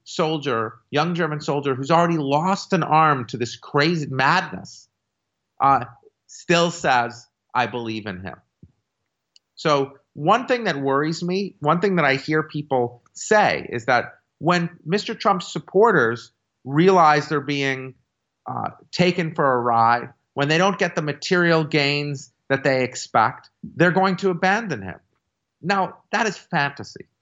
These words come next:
That is not how this politics works. This politics does not work by material gain. It's a politics of identity. It's a politics of tribe, and it's a politics of loyalty.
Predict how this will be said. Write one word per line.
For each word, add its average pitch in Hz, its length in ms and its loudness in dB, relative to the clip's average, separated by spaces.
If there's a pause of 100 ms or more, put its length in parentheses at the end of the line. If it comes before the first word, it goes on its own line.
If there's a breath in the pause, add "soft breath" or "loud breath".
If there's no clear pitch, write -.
(120)
That 208 160 -2
is 165 140 -6
not 143 300 0
how 135 140 0
this 120 180 -6
politics 117 580 -2
works. - 480 -6 (340)
This 180 120 0
politics 180 480 2
does 160 200 -6
not 131 260 2
work 117 360 2
by 110 120 4
material 98 580 0
gain. 90 380 -2 (220 soft breath)
It's - 180 -2
a 185 80 2
politics 170 600 2
of 170 100 0
identity. 165 680 -4 (360)
It's 156 160 -4
a 196 60 2
politics 170 540 0
of 147 160 -12
tribe, 135 460 2
and 139 100 -8
it's 151 100 -8
a 160 40 -2
politics 180 560 0
of 180 100 -2
loyalty. 180 640 0